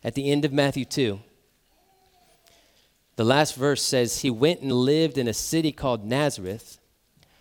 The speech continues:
so that what was spoken by the prophets might be fulfilled, that he would be called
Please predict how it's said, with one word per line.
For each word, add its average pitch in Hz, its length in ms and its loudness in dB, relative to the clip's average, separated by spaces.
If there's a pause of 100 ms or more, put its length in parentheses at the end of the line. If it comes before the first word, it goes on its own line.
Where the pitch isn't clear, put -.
(100)
so - 260 2
that 151 200 4
what 160 200 2
was 151 140 0
spoken 180 920 0
by 147 220 4
the 127 100 0
prophets - 1000 -8 (400)
might 135 320 -2
be 135 100 0
fulfilled, 107 760 -6 (680)
that 120 180 0
he 147 160 -2
would 139 140 0
be 123 100 -2
called 113 600 -6